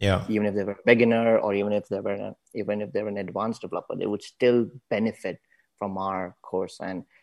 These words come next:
Speaker 2: and I knew that every day, if we would put in a hundred percent, we're gonna grow this product, we're gonna add more, you know, content to it and constantly, you know, make it grow. And right now we have,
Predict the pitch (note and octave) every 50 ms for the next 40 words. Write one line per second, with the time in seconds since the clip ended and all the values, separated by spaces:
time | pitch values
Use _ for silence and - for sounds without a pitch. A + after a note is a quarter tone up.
0 | _ _ _ _ _ _ _ - A2+ A2+ A#2 A#2+ A#2+ B2 C#3 C#3+ B2+ A#2 G#2 -
1 | A#2 A#2 A2+ A2+ B2+ B2 A#2 A#2+ B2 A#2+ A2+ G#2 G#2+ - - - - - - -
2 | G#2+ G#2 A#2+ B2 A#2+ B2+ B2+ B2+ - - C3 A#2 B2 A#2+ A2+ A2 G#2+ A2 A2 G#2+
3 | A2 - - A2 - - A#2+ A2 A2 A2 G#2+ G2 F2 - - G#2 G#2 G#2+ G2+ A2
4 | G#2 G#2+ G2+ F#2+ - G#2+ G#2+ G#2+ A2 G#2+ G2+ G#2 G2+ - _ - G2 G2 G2 G2
5 | F#2 F#2+ G2 G2 G2+ G2+ F#2+ F#2+ G2 F#2+ F#2 F2+ _ - A2 G2+ G2+ G2 G2+ G2+
6 | G2+ G2 F#2+ - - - F#2+ F#2+ G2+ G2+ - - G#2 G#2 G2+ - G2 G2 F#2+ -
7 | G2 G2 G2 G2 G2 F#2+ G2 G2 - - G#2 G#2 G#2 - - - G2+ F#2+ - G2+
8 | G2+ G2+ - _ - G2 G2+ G2+ G2+ G2+ G2 G#2 G#2 - - F#2 F2+ - - G2
9 | G2+ G2+ G2+ G2+ G#2+ G#2+ G#2+ - - G#2+ A2 G#2+ G#2 G2+ G#2 G#2 G2+ G2+ G2